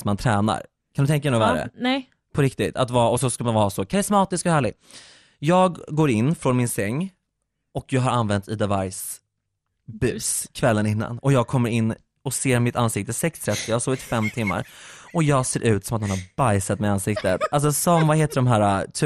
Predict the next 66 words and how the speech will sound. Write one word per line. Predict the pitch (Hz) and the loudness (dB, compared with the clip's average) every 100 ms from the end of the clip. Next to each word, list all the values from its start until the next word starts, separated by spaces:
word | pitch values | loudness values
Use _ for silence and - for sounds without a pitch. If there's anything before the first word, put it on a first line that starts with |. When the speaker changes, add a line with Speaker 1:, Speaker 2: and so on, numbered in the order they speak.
| 139 131 | 2 2
Speaker 1:
Girls | 131 - | 0 0
One | 131 | -2
Cup? | 123 147 151 - | 0 0 -2 2
Speaker 2:
Ja. | 359 359 381 _ - | 4 4 2 _ -2
Speaker 1:
Fast | - - - | 0 0 0
att | 143 | 0
det | 143 | 2
hade | 135 - 571 480 | 0 2 4 4
stö-, | 170 | 4
alltså | 165 170 | 2 2
det | |
var | 180 | 2
så | 180 | 2
hemskt. | 175 151 - - - 440 - - | 2 0 -2 -10 -6 -6 -6 -2
Och | 190 | 0
jag | |
bara | 180 | 2
ser | 185 185 | 2 2
mig | |
själv, | 175 160 | 2 2
och | |
jag | 190 | 4
mår | 190 185 | 2 0
så | 190 | 0
illa. | 175 165 151 | 2 2 2
Och | 180 - _ - | 0 -4 _ -2
Speaker 2:
Ja. | 285 | 2
Speaker 1:
jag, | 170 156 | 2 0
jag | 160 | -2
tar | 180 | 0
en | 165 | -2
proteinshake | 170 156 143 165 151 - 135 160 | -4 -6 -4 -2 -2 0 0 0
som | 175 156 | 0 2
jag | 143 | 2
på | - | 0
riktigt, | 143 120 - | 0 0 0
alltså | 139 | 0
den | 139 | 2
vänder | 131 160 143 123 110 | 2 2 2 2 2
i | |
halsen. | 120 127 101 101 82 131 | 2 0 0 -4 -4 -4
Speaker 2:
Ja. | 320 320 | 0 2
Speaker 1:
Den, | 120 | 2
den | 131 143 | 2 2
bara, | 139 131 | 4 2
den | 135 131 - | 0 -2 -2
åker | 143 131 | -2 0
ut | 104 117 | 0 0
över | 120 117 | -2 0
hela | 107 101 - 69 57 | 2 0 -2 -6 -6
köks-, | - 110 - | -2 -2 0
köket. | 110 - 143 _ - - | -2 -2 -6 _ -18 -18
Och | - - - 170 | -18 -12 -2 0
jag | |
sätter | 165 156 | 0 0
mig | 143 | 0
i | |
bilen, | 123 123 | 2 0
åker | 135 156 | 0 0
iväg | 147 160 156 156 135 | 2 2 2 2 -2
till | - 147 120 117 - | -2 0 2 0 -2
platsen | 120 - 113 | -6 -6 -8
vi | |
ska | 113 | -6
träna | - 107 | -4 -4
på. | 107 101 | -2 -4